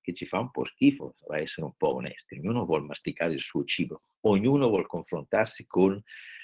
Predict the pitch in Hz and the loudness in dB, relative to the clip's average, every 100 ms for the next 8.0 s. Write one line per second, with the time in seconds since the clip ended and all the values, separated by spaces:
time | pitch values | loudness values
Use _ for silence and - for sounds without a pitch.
0 | - - - - 117 - 98 92 - - | -18 -20 2 12 12 12 6 6 4 0
1 | 87 82 78 - 71 64 - - - _ | 0 2 2 0 -4 -4 -10 -20 -20 _
2 | _ _ - 226 220 214 214 202 190 151 | _ _ 2 6 10 10 12 12 12 10
3 | 76 - - _ - 160 - 175 - 202 | 8 2 -14 _ 2 4 6 4 6 6
4 | 185 170 165 160 208 226 196 - 82 - | 6 6 4 8 10 8 6 2 2 2
5 | 95 95 123 117 127 117 170 143 120 98 | -2 0 -2 -2 -2 2 2 2 2 0
6 | - 165 113 87 90 90 - 104 - _ | 4 2 4 0 2 0 6 4 4 _
7 | _ _ _ _ - 131 156 127 - | _ _ _ _ 8 10 12 10 6